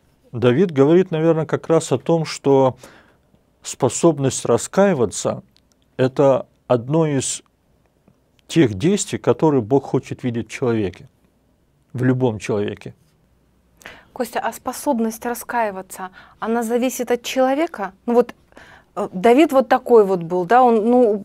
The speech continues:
Speaker 2: скажем так, среди многих героев Библии или просто людей Библии, он же определённый самородок. Действительно, он, он настолько открыт перед Богом, как в, на прошлой встрече нашей ты говорил,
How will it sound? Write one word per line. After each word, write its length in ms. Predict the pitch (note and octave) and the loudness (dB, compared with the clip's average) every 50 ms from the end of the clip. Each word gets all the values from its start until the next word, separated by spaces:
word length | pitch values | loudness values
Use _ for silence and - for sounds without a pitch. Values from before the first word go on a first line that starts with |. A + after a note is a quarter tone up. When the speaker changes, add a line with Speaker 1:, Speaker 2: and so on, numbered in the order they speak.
| - F#3+ | -12 -14
Speaker 2:
скажем 440 | F#3 - - - D4 C#4+ D4 D4 B3+ | -14 -8 0 0 2 2 2 0 2
так, 240 | - C#4 C4 - - - - _ | 2 2 2 0 -10 -20 -20 _
среди 340 | - - B3 C4 A#3 A#3+ C4 | -10 -2 0 0 2 4 4
многих 440 | C4 C4 C#4+ D#4 D4+ A#3+ B3 B3 G#3 | 4 6 6 4 4 4 2 0 0
героев 440 | G3+ A#3 B3 B3+ B3+ A#3+ A#3 G#3 F#3+ | 2 2 4 6 6 6 4 2 0
Библии 580 | F#3 A#3+ D4 F#4+ F#4 C#4+ B3+ A#3 A3 G3 F#3 - | 0 4 4 4 4 4 0 2 2 2 2 2
или 180 | - A3 G3+ | 0 0 0
просто 380 | G3+ - A#3 D4 D4+ - - B3+ | 0 2 2 0 0 0 -2 -2
людей 320 | A3+ A3+ G3 G3 G#3+ G#3 | -2 -2 -2 0 -2 -2
Библии, 440 | F#3 F3 G3+ G3 F3 F3 F3+ F3 E3+ - - - - - - - | -2 -2 -4 -4 -4 -2 -4 -4 -4 -6 -16 -20 -20 -20 -16 -4
он 180 | - B3 C4+ C4 | 0 2 2 4
же 260 | C4 C4+ B3+ - - _ _ | 6 4 4 4 2 _ _
определённый 560 | - G#3+ - A#3 A3 B3+ C4 C#4 C#4+ C#4+ C4+ C4 | -4 -4 -2 -2 -2 0 2 4 4 2 2 0
самородок. 840 | - C4 B3 B3 B3 B3 C4+ C4+ B3+ G3 D#3+ D3+ - _ - _ _ _ _ _ _ _ _ _ _ _ _ - | -2 -2 0 2 2 4 4 4 4 2 0 -4 -8 _ -20 _ _ _ _ _ _ _ _ _ _ _ _ -10
Действительно, 480 | G3 G#3+ B3 - D#4 D#4 C4 C4+ B3+ | -4 -4 -2 0 0 2 4 4 4
он, 360 | B3 B3 A#3+ A#3+ A#3+ A#3+ A#3+ | 6 4 4 4 4 4 4
он 220 | B3 B3+ B3+ B3+ C4 | 4 4 4 6 4
настолько 540 | C4 C4 - - - F4+ F#4+ - E4 C#4 C4 | 4 2 0 0 2 2 2 4 4 4 2
открыт 420 | B3+ - - B3 B3 A#3+ A#3 - | 2 0 -2 0 0 0 0 0
перед 260 | - A3 G#3+ G#3+ F#3+ | -2 0 0 0 -2
Богом, 400 | G3 G3 G#3+ G3+ F#3 G3 F#3+ F#3+ | 0 2 2 2 4 2 -2 -2
как 240 | F#3+ A3 G#3 G#3 - | -2 -4 -4 -4 -4
в, 200 | D3+ G3 G3 F#3+ | -6 -6 -4 -4
на 120 | G#3+ G#3+ | -4 -6
прошлой 400 | G#3 - B3 B3 - - A#3 A3 | -2 -2 -2 -2 -2 -2 -4 -4
встрече 420 | G#3+ - - B3+ C4+ C4 - - A#3+ | -4 -4 -4 -4 -4 -4 -4 -4 -4
нашей 280 | A3+ A3 G#3+ - G#3+ | -2 -2 -4 -4 -8
ты 100 | G#3 A3+ | -6 -6
говорил, 440 | G3+ F#3+ A3 G#3+ A3 A3+ A#3 A3 A3 | -4 -2 -2 0 2 2 2 2 0